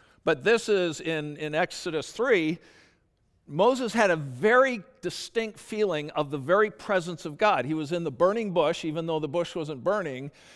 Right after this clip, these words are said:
but he, he wasn't just some God creator idea that he thought about. God made his presence felt very personally.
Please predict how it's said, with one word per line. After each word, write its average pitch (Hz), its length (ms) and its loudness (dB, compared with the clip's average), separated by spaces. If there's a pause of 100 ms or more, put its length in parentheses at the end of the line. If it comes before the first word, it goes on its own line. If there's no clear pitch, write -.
(120)
but 180 140 6
he, 170 100 6
he 202 120 -2
wasn't 202 320 2
just - 360 -4 (240)
some 202 320 0
God 180 400 8
creator 175 500 2
idea 156 480 4
that 143 160 0
he 135 60 -6
thought 220 320 2
about. 131 460 -4
God 196 340 8
made 196 240 2
his 185 220 -6
presence 165 580 -4
felt 175 420 -2
very 185 460 2
personally. 175 640 -12